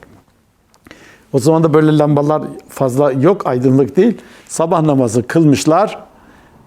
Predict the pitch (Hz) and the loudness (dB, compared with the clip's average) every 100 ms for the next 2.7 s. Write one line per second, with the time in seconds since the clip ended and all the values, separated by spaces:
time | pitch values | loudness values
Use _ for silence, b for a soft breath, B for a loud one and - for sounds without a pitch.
0 | _ 151 156 151 170 139 143 139 143 143 | _ 0 0 0 0 0 2 2 4 4
1 | 139 117 127 123 139 123 127 123 120 127 | 2 0 0 0 0 0 0 0 0 0
2 | 123 120 135 151 170 190 | 0 0 0 2 2 0